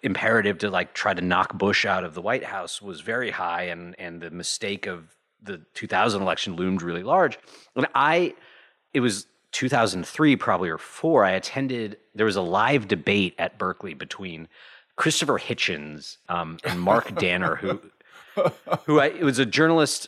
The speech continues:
Speaker 1: I, I haven't read anything by him in a long time, but he was at the New York Review of Books at the time, and, and they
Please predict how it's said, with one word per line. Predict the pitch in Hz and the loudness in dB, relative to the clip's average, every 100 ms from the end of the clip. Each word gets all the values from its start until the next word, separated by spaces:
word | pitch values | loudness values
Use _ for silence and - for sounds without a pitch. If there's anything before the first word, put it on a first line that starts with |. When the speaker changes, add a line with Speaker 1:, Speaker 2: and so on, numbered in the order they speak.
| _ 131 | _ -2
Speaker 1:
I, | - _ - | -2 _ -4
I | 131 | -2
haven't | 123 139 127 147 110 | -2 -4 0 -2 0
read | 98 160 | -2 2
anything | 135 90 92 | 2 2 2
by | 90 | 2
him | 95 | 2
in | 95 | 2
a | |
long | 98 | 0
time, | - 113 | 0 -2
but | |
he | 127 180 | 2 6
was | 160 135 | 8 6
at | 113 | 4
the | 110 95 | 2 2
New | 107 110 | 0 4
York | 110 110 | 4 2
Review | 87 101 95 | -4 0 -2
of | 80 76 | -2 -6
Books | 101 - - | -6 -4 -8
at | 98 | -8
the | - | -10
time, | - 101 95 | -6 -2 0
and, | 107 | 0
and | 117 123 | -2 2
they | 127 127 | 2 2